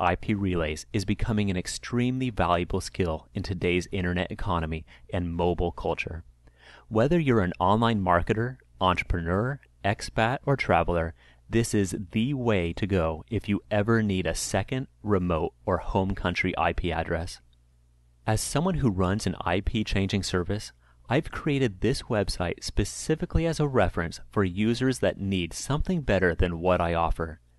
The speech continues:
This is for users that need the best. And surprisingly, this far superior option won't cost much more than all those shared I P services. And remember, if you need any assistance at all, I'll be here to help out.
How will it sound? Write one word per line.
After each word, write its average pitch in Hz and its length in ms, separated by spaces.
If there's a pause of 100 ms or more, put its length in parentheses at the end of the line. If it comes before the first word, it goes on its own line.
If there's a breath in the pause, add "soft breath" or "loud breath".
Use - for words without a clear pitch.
(340 soft breath)
This 139 200
is 160 160
for - 140
users 87 540 (100)
that - 160
need 82 260
the 87 80
best. 80 420 (440)
And 98 120
surprisingly, 123 840
this - 300 (120)
far 123 240
superior 156 640
option 85 400 (100)
won't 101 300
cost 92 340
much 92 280
more 85 380
than 87 140
all 85 160
those 85 280
shared 87 360
I 82 160
P 82 200
services. 82 640 (680 soft breath)
And 117 100
remember, 92 540
if 107 160
you 107 80
need 101 160
any 135 240
assistance 147 540
at 139 80
all, 80 280 (200)
I'll 87 100
be 87 160
here 87 220
to 90 80
help 82 260
out. 78 220